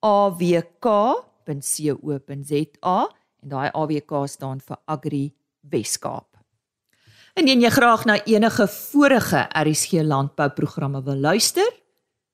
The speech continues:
gaan kyk by R S G punt C O punt Z A, soek net onder potgooi vir R S G landbou.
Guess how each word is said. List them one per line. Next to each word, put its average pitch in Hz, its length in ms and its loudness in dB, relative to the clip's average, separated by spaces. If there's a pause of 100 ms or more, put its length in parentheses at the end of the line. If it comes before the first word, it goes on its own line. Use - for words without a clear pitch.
(320)
gaan 320 180 0
kyk 277 240 2
by 277 60 4 (160)
R 254 100 4
S - 120 0
G 285 220 2
punt 262 260 -2
C 269 260 4
O 240 320 2
punt 214 260 2
Z 170 460 0
A, 175 280 0 (140)
soek - 180 -4
net 214 200 0
onder 175 220 2
potgooi 226 580 2
vir 214 220 -4
R 151 200 0
S - 120 -6
G 139 180 -6
landbou. 139 640 -4